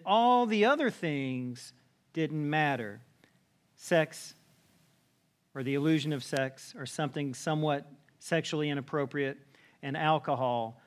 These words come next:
that's the deal breaker. And that's what the world is seeing, how we, how the church frequently treats some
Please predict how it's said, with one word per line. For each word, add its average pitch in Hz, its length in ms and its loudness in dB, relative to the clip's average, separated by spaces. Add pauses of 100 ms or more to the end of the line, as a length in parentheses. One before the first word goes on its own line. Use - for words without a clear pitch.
(180)
that's 160 400 4
the 156 140 -4
deal 139 220 -4
breaker. 123 460 -12 (680)
And 147 200 -2
that's 190 460 4
what 165 200 -2
the 156 80 -2
world 196 680 4
is 131 160 -4
seeing, 113 540 -10 (640)
how 151 380 2
we, 147 680 2
how 175 140 2
the 165 100 0
church 160 580 0
frequently 123 1080 -4 (3000)
treats 160 400 2
some 196 600 2